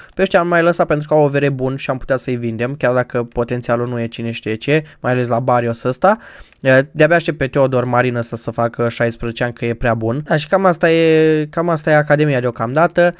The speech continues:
Rey ăsta nu știu ce să zic despre el, dar o să vedem, pentru că e destul de tânăr, are timp să mai crească. Și vin oferte de împrumut pentru băieții ăștia,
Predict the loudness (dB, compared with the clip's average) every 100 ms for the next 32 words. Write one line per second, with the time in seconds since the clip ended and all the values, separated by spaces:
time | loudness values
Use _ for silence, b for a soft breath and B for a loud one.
0 | B B _ 2 4 4 2 0 0 -8
1 | -10 -8 -6 -4 -4 -2 -2 2 2 2
2 | 0 0 0 -2 -6 -6 -2 -2 -2 -4
3 | -2 -2 -4 -4 -2 0 2 2 0 -2
4 | -2 -4 -6 -4 -4 -2 -2 -2 -6 -14
5 | -2 0 2 2 2 0 2 -2 0 0
6 | 0 0 0 0 -4 0 0 0